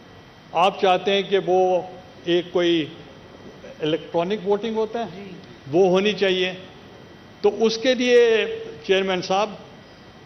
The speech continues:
Speaker 1: छोटा सा वाकया मैं आपको बताना चाह रहा हूँ। मैं उसी case में जेल में था, अडियाला में। आपके सारे लोग मुझे मिलने आते थे, बड़े-बड़े वज़ीर, वज़ीर भी आते थे,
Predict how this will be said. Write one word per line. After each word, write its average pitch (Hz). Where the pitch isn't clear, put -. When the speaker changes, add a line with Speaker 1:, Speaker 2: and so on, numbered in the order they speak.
Speaker 1:
छोटा 160
सा 180
वाकया 147
मैं 156
आपको 135
बताना 117
चाह 113
रहा 104
हूँ। -
मैं 170
उसी 208
case 196
में 147
जेल 165
में 170
था, 156
अडियाला 131
में। 107
आपके 170
सारे 180
लोग 196
मुझे 180
मिलने 160
आते 143
थे, -
बड़े-बड़े 196
वज़ीर, 175
वज़ीर 160
भी 185
आते 147
थे, 123